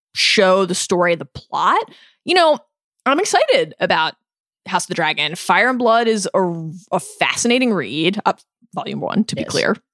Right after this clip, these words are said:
Speaker 1: Waiting on volume two still, George. <laughs> What's up, man?
Speaker 2: Okay, w-, waiting, waiting for a book?
Speaker 1: What's up with that, George?
Speaker 2: It's a shocking stuff.
Speaker 1: <laughs> No, color me stunned.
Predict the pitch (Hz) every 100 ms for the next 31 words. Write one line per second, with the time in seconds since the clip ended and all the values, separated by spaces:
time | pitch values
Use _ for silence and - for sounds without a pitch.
0 | - 269 277 294 302 311 311 320 339 392
1 | 359 - 285 277 285 285 311 311 302 392
2 | - 381 - - _ _ _ 269 - 494
3 | 480 339 311 311 330 214 165 185 202 175
4 | 254 339 311 - 571 554 - 214 254 339
5 | - 240 180 160 320 - - _ _ -
6 | _ _ - - _ _ _ - 277 320
7 | - 403 392 - 302 302 302 294 285 285
8 | 294 - - - - - - 226 494 -
9 | 131 - - - 554 - - - - -
10 | - 539 - - _ _ - - - 190
11 | - - _ 180 220 214 214 - 170 -